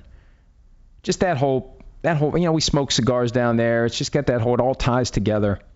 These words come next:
So I, I, I ordered it, forty bucks, and I don't know, a week or so later,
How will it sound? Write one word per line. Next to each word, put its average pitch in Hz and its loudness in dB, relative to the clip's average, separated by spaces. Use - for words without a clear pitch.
So 214 0
I, 196 2
I, - -4
I 156 2
ordered 131 2
it, - -2
forty 131 2
bucks, 110 0
and 90 0
I 123 0
don't 123 2
know, 110 2
a - 2
week 110 0
or 123 0
so 117 2
later, 104 0